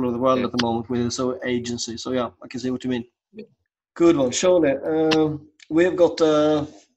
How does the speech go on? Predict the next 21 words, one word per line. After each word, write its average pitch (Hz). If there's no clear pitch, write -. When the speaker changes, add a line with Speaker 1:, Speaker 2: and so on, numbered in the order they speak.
Speaker 1:
a -
famous 175
guy 156
from 147
a -
town 160
that 151
which 151
you 139
haven't 139
even 147
heard 147
about 131
in 131
England. 123
What 151
else 156
should 127
we 123
ask 120
him? 117